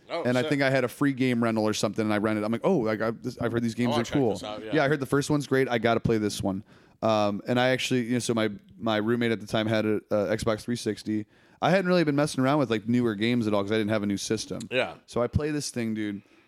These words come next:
Speaker 2: I was just blown away. And the thing, thing about it, too, is, you know,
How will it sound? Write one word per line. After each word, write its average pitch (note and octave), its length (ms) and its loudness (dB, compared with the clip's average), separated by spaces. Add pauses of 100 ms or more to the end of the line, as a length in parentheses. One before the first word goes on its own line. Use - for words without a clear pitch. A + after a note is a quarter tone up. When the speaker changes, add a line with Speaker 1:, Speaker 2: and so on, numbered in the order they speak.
(240)
Speaker 2:
I F3+ 160 2
was D3+ 160 0
just B2+ 240 -8
blown C#3+ 760 0 (100)
away. A2 640 -2
And B2+ 280 -4
the B2 80 -6
thing, D#3+ 300 -8
thing F#3+ 80 -4
about F#3+ 140 2
it, C#3+ 80 -4
too, D#3 240 2
is, A#2+ 260 0 (480)
you C3 120 0
know, A#2+ 240 2